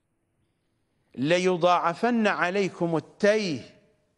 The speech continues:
من بعد أضعاف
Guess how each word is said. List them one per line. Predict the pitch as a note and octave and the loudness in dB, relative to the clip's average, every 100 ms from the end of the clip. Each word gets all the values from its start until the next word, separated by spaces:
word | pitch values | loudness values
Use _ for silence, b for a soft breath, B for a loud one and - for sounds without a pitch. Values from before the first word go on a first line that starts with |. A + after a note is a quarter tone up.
| _ _ _ | _ _ _
من | C3 C#3+ C#3 | -6 -4 -2
بعد | G3+ D3+ C3+ D3 C3+ - _ _ _ _ _ _ _ _ _ _ _ _ _ _ _ _ _ _ _ _ _ D3+ | -2 -4 -6 -4 -6 -12 _ _ _ _ _ _ _ _ _ _ _ _ _ _ _ _ _ _ _ _ _ -4
أضعاف | D3 C#3 D#3 G#3+ A#3 A3+ A3 G3+ | -2 0 2 2 2 2 -2 -2